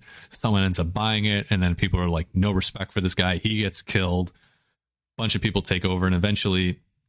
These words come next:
Septimius Severus, who was the governor of Africa, who we mentioned earlier, was fired from his position. Um, he takes over. But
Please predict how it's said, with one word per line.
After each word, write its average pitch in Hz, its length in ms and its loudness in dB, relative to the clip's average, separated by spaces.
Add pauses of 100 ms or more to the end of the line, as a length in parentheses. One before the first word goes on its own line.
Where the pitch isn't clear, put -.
(420)
Septimius 101 580 0
Severus, 85 580 0
who 101 100 2
was 87 160 0
the 92 60 0
governor 87 380 2
of 85 80 2
Africa, 90 400 0
who 87 60 0
we 85 120 4
mentioned 85 320 2
earlier, 82 300 2
was 80 320 0
fired 87 420 -2
from 85 140 2
his 82 100 0
position. 85 580 0 (440)
Um, 82 480 2
he 113 140 -2
takes - 320 -2
over. 87 420 0 (580)
But - 180 -4